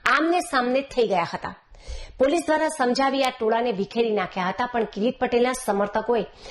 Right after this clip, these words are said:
પાલિકા વિરુદ્ધ સૂત્રોચ્ચાર કરીને વિરોધ નોંધાવ્યો હતો.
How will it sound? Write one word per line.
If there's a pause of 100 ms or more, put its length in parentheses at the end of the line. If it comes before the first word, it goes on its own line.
(220)
પાલિકા
વિરુદ્ધ
સૂત્રોચ્ચાર
કરીને
વિરોધ (200)
નોંધાવ્યો
હતો.